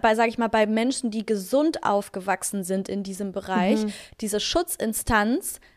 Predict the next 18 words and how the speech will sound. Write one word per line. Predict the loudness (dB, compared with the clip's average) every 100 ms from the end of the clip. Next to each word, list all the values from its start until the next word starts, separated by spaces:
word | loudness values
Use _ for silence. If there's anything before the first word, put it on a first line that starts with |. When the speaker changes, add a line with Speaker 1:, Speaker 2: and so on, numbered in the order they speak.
| 2
Speaker 1:
halt | 2 4
einfach | 2 0 -2 -6
fehlt. | -4 0 2 2 2 0
Speaker 2:
Mhm. | -2 -4 -4 -6 -4 0
Speaker 1:
Weißt | 2
du, | 4
vor | 4 6
allem | 6 6
denke | 4 4
ich | 2
da | 4 4
zum | 4 4
Beispiel | 4 4 2
an | 2
Menschen, | 2 0 0 0
die, | 0 -2 2
ähm, | 2 4 0 -6 _ _ _ _ _ -20 -8
die | -2 0